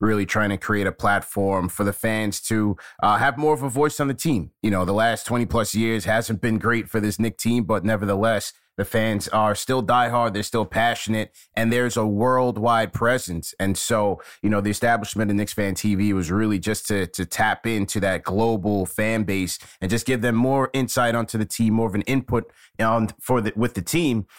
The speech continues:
uh, meeting that twenty-four seven news cycle, that on-demand content that, uh, is, is really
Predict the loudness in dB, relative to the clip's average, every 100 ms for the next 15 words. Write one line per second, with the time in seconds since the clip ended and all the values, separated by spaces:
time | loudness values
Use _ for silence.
0 | -6 2 4 4 2 2 2 0 0 -2
1 | -2 0 -2 0 0 2 2 0 0 0
2 | 0 0 0 0 0 0 0 0 0 0
3 | 0 0 -2 -2 -2 0 0 0 0 2
4 | 2 -2 -8 -8 -2 -2 -2 -2 0 0
5 | 0 2 0 0 -2